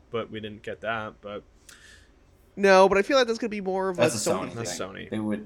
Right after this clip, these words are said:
Speaker 3: they
Speaker 2: That's a
Speaker 3: wouldn't
Speaker 2: Sony
Speaker 3: get
Speaker 2: thing.
Speaker 3: there.
Speaker 2: That's not gonna be a D twenty-three thing, 'cause that's Insomniac, and that's a Sony exclusive. I don't think that
Speaker 1: But
Speaker 2: would
Speaker 1: guys,
Speaker 2: be a
Speaker 3: Jim
Speaker 1: with
Speaker 3: Ryan would never let that happen.
Speaker 1: But guys, with that,
Speaker 2: No.
Speaker 1: we will let you go
Speaker 2: <laughs>
Speaker 1: because we could talk about Kingdom Hearts all night and how much of a great story it is.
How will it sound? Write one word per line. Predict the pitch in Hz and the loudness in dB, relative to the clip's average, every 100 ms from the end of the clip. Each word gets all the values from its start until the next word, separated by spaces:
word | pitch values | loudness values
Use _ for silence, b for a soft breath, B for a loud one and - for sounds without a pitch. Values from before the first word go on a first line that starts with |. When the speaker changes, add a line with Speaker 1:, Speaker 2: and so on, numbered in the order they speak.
| - | -6
Speaker 3:
they | - | 2
Speaker 2:
That's | 123 | 4
a | |
Speaker 3:
wouldn't | 120 151 | 4 2
Speaker 2:
Sony | 196 170 | 2 0
Speaker 3:
get | 139 | -2
Speaker 2:
thing. | 117 | -2
Speaker 3:
there. | |
Speaker 2:
That's | 127 - | -4 0
not | 190 | -2
gonna | 185 175 | 0 -2
be | 156 156 | 0 -2
a | |
D | 151 147 | 0 -2
twenty-three | 139 156 127 127 127 | -2 -4 -6 -4 -6
thing, | 117 101 | -6 -8
'cause | 101 | -4
that's | 110 139 | -4 -4
Insomniac, | 156 - 135 123 123 127 117 | -6 -2 -2 0 -2 -2 -4
and | 110 110 | -6 -6
that's | 110 - | -6 -8
a | |
Sony | - 110 | -10 -8
exclusive. | 101 - - 92 - 76 | -8 -10 -10 -8 -8 -8
I | 80 95 | -4 -4
don't | 110 - | -4 -6
think | 101 | -8
that | 92 | -6
Speaker 1:
But | |
Speaker 2:
would | 98 | 0
Speaker 1:
guys, | 156 147 131 | 2 4 2
Speaker 2:
be | |
a | 135 | 0
Speaker 3:
Jim | |
Speaker 1:
with | 120 | 2
Speaker 3:
Ryan | 107 107 | 4 4
would | 101 | 2
never | 101 95 | 0 -2
let | 95 87 | -4 -8
that | 95 | -10
happen. | 90 82 | -10 -8
Speaker 1:
But | 113 | -2
guys, | 156 156 139 | 4 4 2
with | 147 123 | -6 0
that, | 151 170 202 208 | 4 6 4 0
Speaker 2:
No. | - 98 160 | -4 -2 0
Speaker 1:
we | 156 | 0
will | 147 147 135 | 0 0 2
let | 131 156 175 165 | 4 4 4 2
you | 170 | 0
go | 165 160 147 135 135 - | 6 6 8 4 2 0
Speaker 2:
<laughs> | - - | -4 -2
Speaker 1:
because | 143 165 147 139 | 4 6 6 6
we | 135 160 | 4 2
could | 156 175 | 4 2
talk | 170 165 | 4 2
about | 156 151 147 | 4 2 4
Kingdom | 170 160 | 0 0
Hearts | 151 151 - | 2 2 4
all | - 147 147 | 6 6 6
night | 139 135 131 | 6 4 6
and | - 151 | 6 6
how | 147 147 | 6 6
much | 139 143 | 4 0
of | 135 | -2
a | 123 | -6
great | 101 120 139 139 | -4 0 0 0
story | - - 143 135 135 | -6 0 4 6 6
it | 135 | 4
is. | 131 127 127 | 4 2 -2